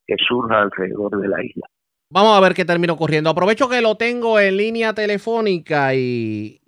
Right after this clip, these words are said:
Speaker 2: quiero preguntarle sobre varios temas. Eh, usted presidió la Comisión de Seguridad Pública en el Senado de Puerto Rico y yo le pregunto a, a cómo ve la situación en estos momentos en cuanto a la criminalidad se refiere, sobre todo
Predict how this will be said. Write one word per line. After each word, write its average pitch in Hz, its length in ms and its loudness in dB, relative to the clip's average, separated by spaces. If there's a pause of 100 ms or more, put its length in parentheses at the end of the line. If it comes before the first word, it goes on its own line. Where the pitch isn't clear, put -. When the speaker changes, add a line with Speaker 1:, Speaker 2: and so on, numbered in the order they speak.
(200)
Speaker 2:
quiero 135 640 0 (460)
preguntarle 151 560 0
sobre 143 280 0
varios 139 380 -2
temas. 139 400 -2 (340)
Eh, 135 400 -2
usted 190 300 0
presidió 180 420 0
la 185 120 2
Comisión 151 340 -2
de 165 100 -2
Seguridad 147 460 0
Pública 135 560 -2 (280)
en 139 120 -2
el 131 100 0
Senado 147 360 2
de 151 80 2
Puerto 147 400 0
Rico 185 280 0
y 139 40 0
yo 151 140 2
le 190 100 2
pregunto 175 880 0
a, 131 420 0
a 143 80 -4
cómo 151 280 0
ve 214 460 0
la 185 180 0
situación 190 720 -2
en 175 60 -2
estos 196 220 -4
momentos 175 640 -2
en 143 200 -2
cuanto 131 640 -2
a 120 60 0
la 123 140 -4
criminalidad 135 640 -4
se 185 140 -4
refiere, 175 320 -4
sobre 131 280 -4
todo 190 280 -2